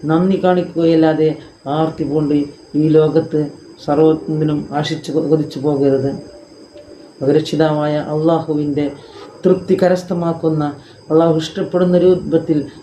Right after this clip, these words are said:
അള്ളാഹുവിനോട് നന്ദി കാണിക്കുന്ന, ഖുർആനും സുന്നത്തും പഠിച്ചറിഞ്ഞ് മനസ്സിലാക്കുന്ന നല്ല സത്യവിശ്വാസികളിൽ അള്ളാഹു നമ്മെ ഓരോരുത്തരെയും ഉൾപ്പെടുത്തി അനുഗ്രഹിക്കട്ടെ. ആമീൻ. വ ആഖിറു ദഅവാന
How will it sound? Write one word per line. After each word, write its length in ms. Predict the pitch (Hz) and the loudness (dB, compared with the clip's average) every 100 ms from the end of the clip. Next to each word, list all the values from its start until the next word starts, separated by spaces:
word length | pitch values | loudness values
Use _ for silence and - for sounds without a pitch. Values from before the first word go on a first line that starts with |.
| - | -4
അള്ളാഹുവിനോട് 640 | 135 160 156 160 151 151 151 | 0 2 2 -2 -2 -2 -2
നന്ദി 300 | 165 160 147 | 0 -2 -2
കാണിക്കുന്ന, 680 | 151 143 - 143 139 131 - - - 160 | -4 -4 -4 -4 -4 -6 -12 -20 -2 2
ഖുർആനും 440 | 160 156 160 156 | 4 2 2 0
സുന്നത്തും 560 | 175 175 165 160 160 - | 0 0 0 2 0 2
പഠിച്ചറിഞ്ഞ് 520 | 165 175 175 156 156 | 0 0 0 0 0
മനസ്സിലാക്കുന്ന 920 | 156 165 170 160 160 156 151 143 139 - - - 151 | 0 -2 -2 0 0 0 -2 -2 -4 -8 -18 -14 -4
നല്ല 400 | 151 151 139 139 - - | 0 2 2 0 -10 -6
സത്യവിശ്വാസികളിൽ 960 | 156 156 156 160 170 160 156 151 147 139 - - - | -6 2 2 2 2 -2 0 0 0 -2 -6 -16 -4
അള്ളാഹു 520 | 147 156 147 143 143 139 - - 143 | 2 2 2 0 -6 -8 -16 -10 -4
നമ്മെ 240 | 147 147 | -2 2
ഓരോരുത്തരെയും 880 | 143 160 156 147 - 143 139 139 131 - - 156 | 4 6 4 2 -2 0 0 0 -6 -16 -10 -2
ഉൾപ്പെടുത്തി 460 | 156 156 151 - | 0 2 0 0
അനുഗ്രഹിക്കട്ടെ. 920 | 147 160 156 147 139 - 120 139 139 135 - - - | 0 2 0 -2 -4 -6 -2 -2 -2 -6 -18 -20 -6
ആമീൻ. 460 | 147 156 156 151 143 - - 147 | 0 2 2 -2 -4 -12 -10 -4
വ 60 | |
ആഖിറു 360 | 143 165 160 160 | 0 0 0 0
ദഅവാന 580 | 147 160 160 156 147 | 2 4 4 2 0